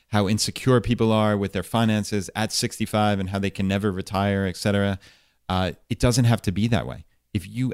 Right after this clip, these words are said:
actually save money, and you can do that by using the, the Middle Class article, it doesn't have to be that difficult. You can save fifty percent of your money with just a few life hacks, right? And if you're willing to change, and then you can, you can take back control of your life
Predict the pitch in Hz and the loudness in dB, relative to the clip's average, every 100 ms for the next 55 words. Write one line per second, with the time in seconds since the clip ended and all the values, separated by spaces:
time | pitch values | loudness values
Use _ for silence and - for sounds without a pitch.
0 | - 107 - 113 107 - 110 107 101 110 | -2 -4 -2 -2 -2 0 0 0 2 0
1 | 80 76 104 120 127 104 151 147 92 87 | 0 0 2 4 2 2 4 4 2 2
2 | 101 98 120 113 113 104 98 - 101 104 | 0 2 2 2 2 2 0 -2 0 2
3 | 107 101 113 120 - 90 80 - 62 - | 2 0 0 0 0 -4 -4 -8 -12 -14
4 | _ _ _ 110 - 120 117 120 113 - | _ _ _ -8 0 2 4 2 0 0
5 | 101 98 98 117 - 95 101 131 - 123 | 0 0 0 -2 -2 -2 0 0 0 0
6 | - 147 135 - 131 117 - 127 120 110 | 0 0 0 0 -2 -4 -8 -2 0 2
7 | 120 123 101 - _ _ 110 - 143 143 | 2 2 0 -4 _ _ -4 0 0 0
8 | - - - - 143 151 127 135 165 104 | -2 -8 -12 -6 0 2 2 0 0 -4
9 | - - - _ _ 104 107 139 - 107 | -6 -12 -20 _ _ -2 0 -2 -4 -2
10 | 107 107 120 - 110 90 120 123 123 - | 0 0 -2 0 0 2 2 4 0 -4
11 | 104 - 120 82 85 - _ - 117 131 | -8 -4 -4 -6 -12 -20 _ -4 0 2
12 | 147 139 131 139 127 107 - 110 110 120 | 2 0 0 -2 -2 -4 -6 -6 -2 -2
13 | - - 131 - 120 110 - 107 - 117 | -2 -2 -2 0 -2 -2 -2 -4 0 2
14 | 113 98 104 107 107 92 | 2 0 0 0 -2 -4